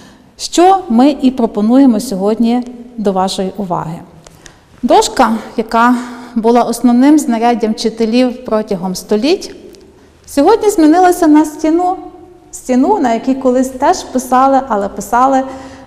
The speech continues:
один раз, і ці знання зберігалися протягом дуже тривалого часу. Коли ви будете в Софії Київській, ви можете побачити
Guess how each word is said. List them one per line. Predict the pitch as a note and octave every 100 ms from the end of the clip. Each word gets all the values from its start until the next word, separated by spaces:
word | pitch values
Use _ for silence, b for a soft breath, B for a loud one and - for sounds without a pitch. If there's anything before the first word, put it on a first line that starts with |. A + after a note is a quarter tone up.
| B - - - _
один | B3+ A3+ D4+ D#4
раз, | D#4+ F#4+ - - - -
і | C4 C4+ C4+ - -
ці | C4 B3+ C4 C4
знання | - A3+ A3+ C4+
зберігалися | B3+ G#3 G3 A3 A3+ A3
протягом | G3 G#3 G#3 G3+ G3+
дуже | G#3+ G3+
тривалого | G3 F#3 F#3+ F3+ F#3+
часу. | F#3+ E3+ E3+ - - B B B B B
Коли | - D4+
ви | F4+
будете | D#4+ D#4+ D#4
в |
Софії | - C4+ C#4 C4+
Київській, | C4+ C#4+ E4+ D#4+ - A3+
ви | A3+
можете | A#3 A#3+ A3+
побачити | - G#3+ A3+ B3+ C4 B3+ A#3 G#3+ G#3+